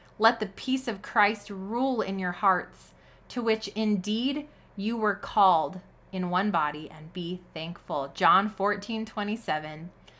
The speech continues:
"Peace I leave with you, my peace I give to you. Not as the world gives do I give. Let not your hearts be troubled, neither let them be afraid." Peace is yours to be had, and I pray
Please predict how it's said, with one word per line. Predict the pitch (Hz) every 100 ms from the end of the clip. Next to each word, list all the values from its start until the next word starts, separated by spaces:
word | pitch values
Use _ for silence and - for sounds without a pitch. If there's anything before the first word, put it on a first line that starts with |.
| - -
"Peace | - 226 233 -
I | 170
leave | 165 233 240
with | 262 254
you, | 214 214 214 220 214
my | 185 175 -
peace | - 208 214 - - -
I | 175
give | 175 190 185
to | -
you. | 160 156 151 156 - - - - -
Not | 190 226
as | 277
the | 277 269
world | 240 233 226 190
gives | 185 175 180
do | - 165
I | 156 185
give. | 147 143 151 - - -
Let | 185 196
not | 208 226 277
your | 202
hearts | 196 240 262 -
be | 269
troubled, | 262 233 190 190 185 190 208 - - - _ -
neither | 190 180 156
let | 165 180 -
them | 151 151 156
be | 143 143
afraid." | - - - 160 175 180 - - _ _ - - _ - -
Peace | - 220 240 -
is | 202 185
yours | 185 175 156 160 -
to | 180
be | 180
had, | 170 147 143
and | 156
I | 160
pray | - 208 196 196 208